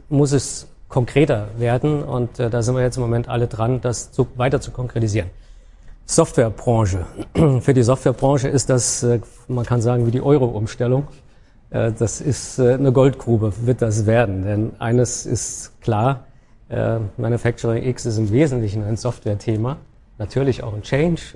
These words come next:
und Denken in, in ganz andere Bereiche, digitale Transformation, aber unten drunter läuft Software, auch die Datenräume sind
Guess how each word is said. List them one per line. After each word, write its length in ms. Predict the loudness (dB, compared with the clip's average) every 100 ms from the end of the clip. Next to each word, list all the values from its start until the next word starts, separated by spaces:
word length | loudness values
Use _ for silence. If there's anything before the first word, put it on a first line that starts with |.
| -6
und 180 | -6 -6 -10 -20 -20 -20 0
Denken 400 | 2 2 0 -2
in, 340 | -2 -2 -2 -4 -10 _ -20 _ -6
in 80 | -2
ganz 240 | -2 -2
andere 240 | -2 0
Bereiche, 480 | 0 0 0 0 0
digitale 520 | 0 -2 0 0 0
Transformation, 760 | 0 -2 -2 -2 0 2 2 2
aber 320 | 2 2 0 -2
unten 260 | -2 0
drunter 340 | 0 0 2 2
läuft 240 | 0 -2
Software, 560 | -4 -4 -2 -2 0 -2
auch 120 | -4
die 100 | -2
Datenräume 580 | -2 0 0 0 0 -2
sind 220 | -4